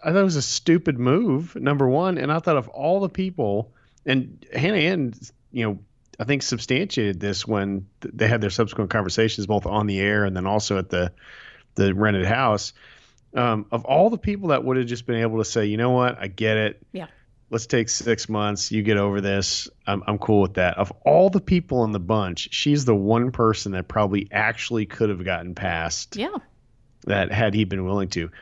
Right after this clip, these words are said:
Speaker 1: But the truth is, um,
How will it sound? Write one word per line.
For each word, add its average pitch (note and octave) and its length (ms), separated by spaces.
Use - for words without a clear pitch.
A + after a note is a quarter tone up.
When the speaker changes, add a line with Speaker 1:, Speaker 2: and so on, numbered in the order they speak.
Speaker 1:
But C3+ 120
the C3+ 80
truth A#3+ 320
is, A2+ 420
um, G#2+ 460